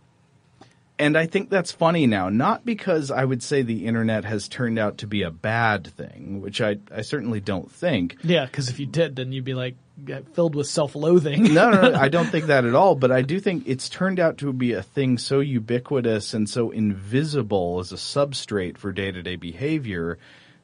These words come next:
Speaker 1: that it goes beyond categorization as good or bad. Like, saying whether the internet is good or bad is kinda like saying society is good or bad.
Speaker 2: Well, sure. I mean, you know, on the one hand, you could say, look at, uh, look at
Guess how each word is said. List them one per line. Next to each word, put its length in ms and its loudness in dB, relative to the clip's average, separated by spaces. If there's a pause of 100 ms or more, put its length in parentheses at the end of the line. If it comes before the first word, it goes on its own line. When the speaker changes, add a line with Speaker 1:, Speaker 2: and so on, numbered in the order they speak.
(180)
Speaker 1:
that 160 2
it 60 0
goes 260 4
beyond 400 0
categorization 960 -2
as 140 -6 (160)
good 340 -2
or 220 -6
bad. 520 -2
Like, 220 -6
saying 340 -2
whether 240 -2
the 260 -10
internet 420 -4
is 120 -10
good 360 -8
or 80 -6
bad 480 -4
is 100 -10
kinda 220 -8
like 160 -8
saying 320 -6
society 1000 -8
is 200 -10
good 320 -12
or 80 -10
bad. 400 -12
Speaker 2:
Well, 80 -2
sure. 520 -4
I 100 -2
mean, 220 0
you 160 -6
know, 160 0 (140)
on 140 0
the 80 -4
one 240 2
hand, 260 -4
you 140 -6
could 160 -6
say, 300 -4
look 300 -4
at, 200 -2 (400)
uh, 520 -2
look 220 0
at 280 2